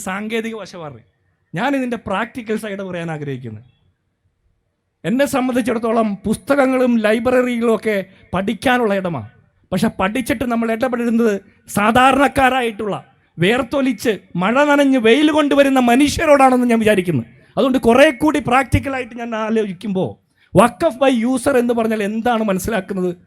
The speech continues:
രേഖകളില്ലാത്ത, പതിറ്റാണ്ടുകളും നൂറ്റാണ്ടുകളുമായിട്ട് വഖഫ് സ്വത്തായിട്ട് ഉപയോഗിച്ചുകൊണ്ടിരിക്കുന്ന പള്ളികളും മോസ്കുകളും അടക്കമുള്ള, ആതുരാലയങ്ങൾ അടക്കമുള്ള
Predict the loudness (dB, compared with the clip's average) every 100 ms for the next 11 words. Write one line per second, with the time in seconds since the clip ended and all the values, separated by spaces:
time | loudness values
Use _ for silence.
0 | _ _ _ -2 2 2 2 2 0 -2
1 | 0 0 0 -4 -8 -10 _ _ _ _
2 | -4 -4 0 0 2 2 2 2 2 2
3 | 2 2 2 2 2 0 2 2 2 -2
4 | 0 -4 -2 -2 -2 -4 -6 -4 -4 -4
5 | -4 -4 -4 -4 -2 -2 -4 -10 _ _
6 | _ -2 2 2 0 -2 -4 -4 -4 -2
7 | -2 0 0 -2 -2 -2 0 -2 -4 _
8 | _ _ 0 2 4 4 4 4 4 4
9 | 2 2 2 2 2